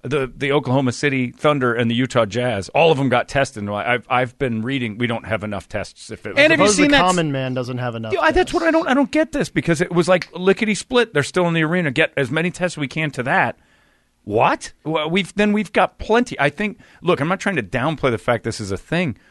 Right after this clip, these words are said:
Speaker 1: but the serious nature and the end of the world tactics that I'm hearing clearly aren't in play if the Jazz are so important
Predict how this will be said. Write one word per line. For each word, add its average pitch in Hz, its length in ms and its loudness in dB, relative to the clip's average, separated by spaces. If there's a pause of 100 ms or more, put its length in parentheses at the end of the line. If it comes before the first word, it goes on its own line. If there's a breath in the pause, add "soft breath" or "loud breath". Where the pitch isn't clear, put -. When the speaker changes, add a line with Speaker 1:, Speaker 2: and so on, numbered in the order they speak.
(120 soft breath)
Speaker 1:
but 131 140 -4
the 123 100 -4
serious 170 520 0
nature 117 480 0
and 107 240 0
the 101 200 -4
end 147 220 0
of 139 60 -4
the 120 80 -2
world 110 340 -4
tactics - 500 -4
that 101 140 -6
I'm 87 140 -8
hearing 95 380 -4 (340 soft breath)
clearly 240 460 -2
aren't 127 200 0
in 98 120 -6
play 113 400 -2 (300 soft breath)
if 131 200 0
the 139 120 2
Jazz 101 840 -2 (460 soft breath)
are 135 100 4
so 120 300 0
important 95 640 -4